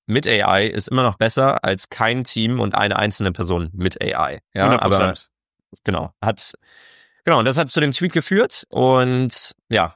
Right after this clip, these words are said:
Speaker 1: das ist die, das ist die Background-Story.
Speaker 2: Okay, also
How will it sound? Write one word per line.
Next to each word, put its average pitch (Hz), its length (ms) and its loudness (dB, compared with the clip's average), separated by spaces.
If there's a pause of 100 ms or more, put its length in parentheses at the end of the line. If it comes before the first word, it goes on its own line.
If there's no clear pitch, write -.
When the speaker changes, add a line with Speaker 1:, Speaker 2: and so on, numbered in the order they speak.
(140)
Speaker 1:
das 101 140 0
ist - 100 -6
die, 110 100 2
das 104 160 0
ist - 60 -10
die 120 60 -4
Background-Story. 85 720 -4 (640)
Speaker 2:
Okay, 113 340 -4 (180)
also 120 360 0